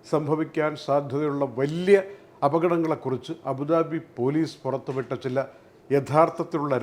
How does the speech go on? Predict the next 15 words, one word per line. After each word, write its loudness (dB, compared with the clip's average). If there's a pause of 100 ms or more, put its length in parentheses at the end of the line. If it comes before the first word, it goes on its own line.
രംഗങ്ങൾ, 0 (580)
അതിലേക്ക് 2
കടക്കുന്നതിന് 0
മുമ്പ് -2 (140)
ലോകത്തിൻ്റെ -2
ഇന്നത്തെ -6 (420)
അവസ്ഥയെക്കുറിച്ചുള്ളൊരു -2
ചിത്രം -4 (240)
ഒന്ന് -4
മനസ്സിലാക്കണം. -10 (240)
ഏറ്റവും 4
പ്രധാനം, 0 (240)
സുരക്ഷിതമെന്ന് 0
നമ്മൾ -2
കരുതിയിരുന്ന -4